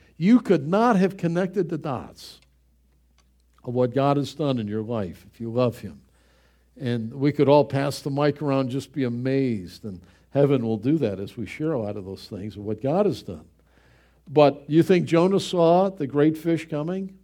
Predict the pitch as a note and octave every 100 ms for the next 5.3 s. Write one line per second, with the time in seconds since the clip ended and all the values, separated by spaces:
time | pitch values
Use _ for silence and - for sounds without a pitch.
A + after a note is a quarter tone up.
0 | _ C3 A2+ B2 A2 G2 F2+ F2 C#2+ -
1 | _ _ _ _ _ - D#3+ D#3+ D3 D#3
2 | E3+ F#3 F3+ F3 - E3 E3 G3 A3+ F#3+
3 | D#3+ D3 D3+ D3 D#3 D#3 E3+ F3 E3+ F3+
4 | F#3 F#3+ _ _ - A2+ C3 C3 A#2+ G2
5 | F2+ D2